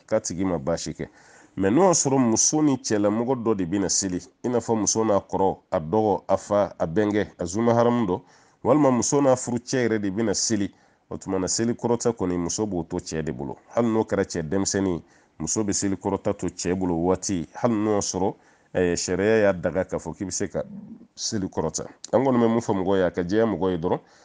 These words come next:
an b'a haramiya cogo min na ko muso man kan tɛ ka seli kɔrɔta, o fɛn tɛ dɛ. Muso bɛ seli kɔrɔta i ko cɛ bɛ seli kɔrɔta, mais difference ye mun ye? Cɛ b'i mankan kɔrɔta cogo min na, muso mankan man kan tɛ ka kɔrɔta ten de, n'o tɛ a fɛnɛ bɛ seli kɔrɔta. Anw ma haramu ye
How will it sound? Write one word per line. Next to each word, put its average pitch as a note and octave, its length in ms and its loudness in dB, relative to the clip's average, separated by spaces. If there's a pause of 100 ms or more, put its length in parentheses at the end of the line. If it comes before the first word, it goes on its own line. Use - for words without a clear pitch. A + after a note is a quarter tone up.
(220)
an G#2+ 120 -2
b'a B2+ 140 8
haramiya G2 400 0
cogo A2 220 -2
min G2 100 0
na F#2 80 0
ko A2+ 140 -4
muso G#2 260 -4
man G2 200 0
kan G2 120 -6
tɛ E2 40 -6
ka E2+ 80 -2
seli F#2 260 -4
kɔrɔta, E2+ 360 -4
o D2+ 40 -4
fɛn F2 200 -4
tɛ F2 140 -2
dɛ. E2+ 120 -2 (420)
Muso E2 260 -2
bɛ G#2+ 100 2
seli G#2+ 260 0
kɔrɔta F#2 400 -2
i E2+ 60 -2
ko G#2 120 -4
cɛ F2+ 200 -4
bɛ F2+ 100 -2
seli F2+ 220 -4
kɔrɔta, E2 440 -4 (160)
mais D#2+ 140 -4
difference A#2 520 0
ye A2+ 80 4
mun G#2 240 2
ye? E2+ 120 0 (380)
Cɛ G2+ 160 -2
b'i A#2+ 160 2
mankan G#2+ 400 2
kɔrɔta G2+ 380 0 (100)
cogo G#2+ 160 2
min G2 160 4
na, F#2 240 0
muso F2+ 300 -2
mankan G2 340 2
man F#2 240 0
kan F#2+ 120 -2
tɛ - 40 -14
ka E2+ 100 -4
kɔrɔta F#2+ 520 -2
ten F2 240 -2
de, D2 120 -4 (120)
n'o F2+ 140 -2
tɛ F#2 160 -4
a D#2+ 40 0
fɛnɛ F#2 240 -2
bɛ F#2+ 80 0
seli F#2+ 240 -2
kɔrɔta. F2+ 420 -2 (500)
Anw A2+ 100 6
ma G#2 200 4
haramu F2 340 0
ye F#2 180 0